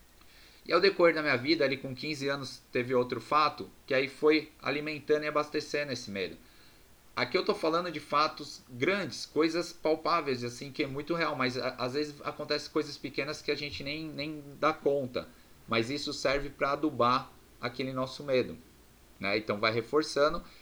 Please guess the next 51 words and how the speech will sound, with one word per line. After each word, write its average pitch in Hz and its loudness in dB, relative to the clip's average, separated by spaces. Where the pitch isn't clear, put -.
e - 0
a 147 6
árvore 151 4
vai 151 2
ficando 156 -8
cada 156 2
vez 139 0
mais 156 -6
forte 147 2
ali. 98 0
Então 113 -2
a 120 2
raiz 120 -2
vai 110 0
ficando 117 0
bem 120 0
firme 151 -2
e 131 -4
aí 131 0
começa 143 0
a 143 -6
sair 151 0
pra 160 0
fora. 151 2
E - -4
quando 180 2
começa 147 -2
a - 4
ir 117 -4
pra 113 0
fora, 139 4
que 131 -4
é, 107 4
vem 110 -4
do 110 -4
subconsciente, 113 -4
tá 156 0
a 160 -2
raiz. 139 -4
Quando 131 -4
começa 147 -2
a - -4
tomar, 135 -2
você 117 -2
começa 127 -4
a 135 -2
tomar 131 -6
consciência 123 -4
desse 107 -6
seu 101 -6
medo, 113 -2